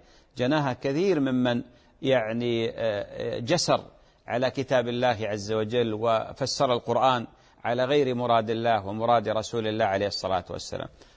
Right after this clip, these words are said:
عشرين سنة أو ثلاثين سنة وهو ما زال في ختمة، لكن ترك له وقت أيضا يختم كل شهر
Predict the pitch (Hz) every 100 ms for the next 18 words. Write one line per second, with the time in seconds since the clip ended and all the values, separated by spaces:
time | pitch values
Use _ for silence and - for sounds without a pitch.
0 | _ 131 131 151 185 165 165 156 135 123
1 | 135 135 156 - 156 135 120 120 131 131
2 | 139 127 113 131 127 95 - - _ -
3 | 117 135 110 156 170 - 147 131 135 151
4 | - 139 135 127 127 147 - 123 - 120
5 | - 127 135